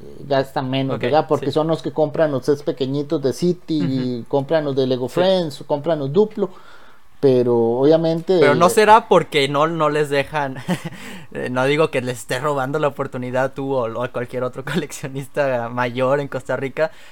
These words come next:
Speaker 2: pero porque llegan a las tiendas y ya no ven el set de Central Perk,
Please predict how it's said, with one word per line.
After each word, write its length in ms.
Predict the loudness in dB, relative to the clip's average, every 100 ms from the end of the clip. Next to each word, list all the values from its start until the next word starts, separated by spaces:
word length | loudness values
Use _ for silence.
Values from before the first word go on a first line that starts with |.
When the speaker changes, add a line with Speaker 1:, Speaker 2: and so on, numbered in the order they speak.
| -6
Speaker 2:
pero 220 | 0 2
porque 400 | 2 -2 -2 -4
llegan 300 | 0 0 0
a 60 | 0
las 160 | -2 -4
tiendas 320 | -6 -6 -6
y 40 |
ya 120 | -4 -4
no 160 | -4
ven 220 | -4 -4
el 160 | -6 -8
set 280 | -6 -6 -6 -10
de 320 | -8 -6 -6
Central 380 | -8 -8 -6 -6
Perk, 360 | -6 -8 -8